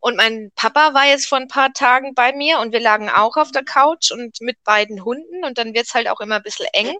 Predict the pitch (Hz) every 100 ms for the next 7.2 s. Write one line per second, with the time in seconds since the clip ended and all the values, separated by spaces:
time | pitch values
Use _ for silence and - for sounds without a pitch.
0 | - 233 208 - _ - 254 269 254 262
1 | - 254 262 285 302 277 294 330 320 302
2 | 285 330 - 277 302 - 277 262 262 262
3 | 269 339 302 208 196 190 285 - - _
4 | _ _ _ _ _ - - 240 254 262
5 | 269 - - - - - 247 254 - -
6 | 254 285 - 339 359 320 294 277 330 403
7 | -